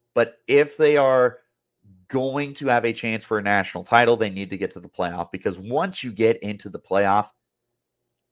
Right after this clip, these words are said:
anything is possible. Absolutely anything. It's not always the best team that wins. Sometimes it's the hottest team that wins.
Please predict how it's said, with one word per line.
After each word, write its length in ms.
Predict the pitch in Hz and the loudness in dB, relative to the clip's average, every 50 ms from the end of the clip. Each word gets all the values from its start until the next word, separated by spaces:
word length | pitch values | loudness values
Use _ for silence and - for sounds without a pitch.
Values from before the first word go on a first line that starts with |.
| _ - | _ -8
anything 540 | 92 95 98 101 101 101 95 - 95 92 92 | -8 -6 -6 -6 -8 -8 -8 -8 -8 -6 -8
is 140 | 85 80 | -8 -6
possible. 540 | - 87 87 82 82 - - - - - _ _ _ _ _ _ _ _ _ - | -6 -6 -6 -6 -10 -12 -18 -18 -20 -20 _ _ _ _ _ _ _ _ _ -4
Absolutely 640 | 113 120 117 110 - - 120 110 104 101 92 95 92 | -2 -2 -2 -2 -4 -6 -6 -4 -4 -4 -4 -4 -6
anything. 440 | 87 87 85 80 - - - - _ _ _ _ _ _ _ | -6 -6 -8 -10 -14 -16 -18 -18 _ _ _ _ _ _ _
It's 240 | - 113 113 - - | -6 -6 -6 -4 -2
not 240 | 107 110 123 131 127 | 0 2 2 4 4
always 320 | 131 135 131 131 127 110 | 2 2 2 0 -2 -4
the 60 | - 113 | -4 0
best 280 | 98 120 117 117 - - | 2 4 4 2 0 -6
team 200 | 131 127 123 117 | -10 -8 -6 -6
that 160 | 113 - - | -6 -4 -4
wins. 240 | 98 87 85 85 - | -6 -8 -8 -10 -10
Sometimes 440 | - 107 104 - 120 120 131 117 | -10 -10 -4 0 0 0 0 0
it's 140 | 127 120 - | -6 -8 -4
the 80 | 123 110 | -4 -2
hottest 400 | 101 113 117 120 101 87 - - | 2 2 2 2 2 -2 -6 -12
team 160 | - 90 85 87 | -16 -16 -14 -14
that 120 | 87 - | -16 -16
wins. 240 | - 90 - _ | -16 -18 -20 _